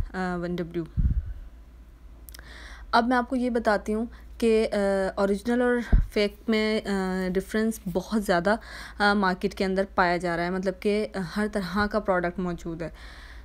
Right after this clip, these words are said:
हर तरह का means आप ये कह सकते हैं कि इसकी एक copy नहीं, कई सारी copies market में मौजूद हैं। तो जी, पहले मैं original आपको खोल कर दिखा रही हूँ। original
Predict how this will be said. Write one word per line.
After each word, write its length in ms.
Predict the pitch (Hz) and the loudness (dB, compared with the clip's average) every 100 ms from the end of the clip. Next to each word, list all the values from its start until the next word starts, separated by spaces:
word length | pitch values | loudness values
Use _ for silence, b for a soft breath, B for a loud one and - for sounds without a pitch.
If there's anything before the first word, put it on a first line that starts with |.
| - | 0
हर 120 | 202 | 0
तरह 300 | 202 220 226 | 2 2 2
का 140 | 220 | 0
means 360 | 220 214 220 220 | 2 2 0 0
आप 160 | 208 208 | 0 0
ये 100 | 208 | 0
कह 140 | 202 | 0
सकते 320 | 190 196 - | -2 -6 -2
हैं 160 | 202 196 | -2 0
कि 240 | 220 233 233 - - - - - - - | 0 -2 -4 -16 -20 -20 -14 -4 0 0
इसकी 460 | 208 - 226 220 214 - - - - | -4 -2 2 2 -2 -10 -20 -6 6
एक 240 | 214 233 - | 6 6 4
copy 280 | 196 190 208 | 4 6 4
नहीं, 220 | 208 214 - | 2 0 2
कई 360 | 220 233 262 | 2 2 2
सारी 260 | 262 233 196 | 2 2 2
copies 380 | 190 170 190 190 | 0 0 0 2
market 380 | 170 165 170 175 | -2 -4 -8 -8
में 80 | |
मौजूद 380 | 160 156 156 - 156 | -6 -8 -10 -10 -10
हैं। 100 | - B B B - | -12 B B B -2
तो 80 | 240 | 0
जी, 120 | 220 | 2
पहले 260 | 240 233 247 | 2 2 2
मैं 100 | 254 | 2
original 400 | 214 202 208 233 | 2 2 0 0
आपको 240 | 240 208 220 | 0 0 -2
खोल 240 | 220 196 | -2 -2
कर 160 | 185 202 | -2 -2
दिखा 340 | 196 185 175 | -4 -4 -4
रही 100 | 170 | -2
हूँ। 140 | 185 190 | -4 -2
original 400 | 180 180 190 | -2 -2 -2